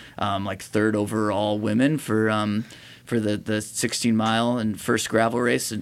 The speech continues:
looked like she was gonna do, um, looks like she may have caught the gravel bug. So, yeah, like, uh, just wanted to give props to Amy for, for that. But I was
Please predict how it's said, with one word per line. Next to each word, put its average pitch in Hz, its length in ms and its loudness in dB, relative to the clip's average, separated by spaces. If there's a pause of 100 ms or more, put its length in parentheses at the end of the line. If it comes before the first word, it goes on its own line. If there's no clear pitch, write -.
(120)
looked 113 180 -2
like 107 160 0
she - 100 -2
was 110 100 -2
gonna 107 220 -2
do, 107 380 -2 (360)
um, 95 440 -4 (140)
looks 120 180 0
like 110 100 0
she 123 140 0
may 117 120 4
have 113 140 2
caught - 300 2
the 135 80 0
gravel 120 400 2
bug. 120 460 2 (340)
So, 107 320 0
yeah, 117 340 2
like, 107 300 -4
uh, 95 340 -2
just 113 180 -4
wanted 107 200 0
to 104 40 -4
give 104 160 -4
props 104 360 -2
to - 80 -4
Amy 101 260 -4
for, 104 400 -6
for 98 360 -2
that. 101 540 -4 (540)
But - 280 2 (260)
I 127 100 4
was 160 260 2